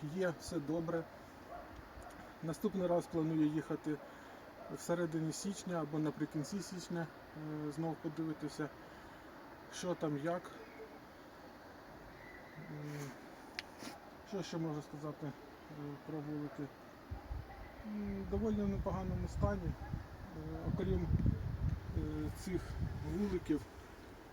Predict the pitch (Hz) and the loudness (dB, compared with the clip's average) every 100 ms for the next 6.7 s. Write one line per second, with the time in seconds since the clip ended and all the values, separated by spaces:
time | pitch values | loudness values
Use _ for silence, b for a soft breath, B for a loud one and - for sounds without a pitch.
0 | - - - - - 170 165 156 151 151 | -14 -14 -14 -14 -12 -10 -8 -8 -6 -6
1 | 139 - - - - - - - - 160 | -8 -12 -12 -12 -12 -12 -12 -12 -2 4
2 | 180 180 160 - - - - 156 170 175 | 4 4 2 -4 -12 -12 -6 4 6 10
3 | 185 170 151 - - 151 156 - 170 165 | 10 8 4 0 -8 -6 -2 4 6 6
4 | 151 170 156 - - - - - - - | 6 2 2 -2 -8 -8 -8 -8 -10 -10
5 | - - 160 156 151 139 165 - 175 151 | -10 -6 -2 0 0 0 0 2 2 2
6 | 139 156 160 160 156 156 | 0 2 4 4 4 2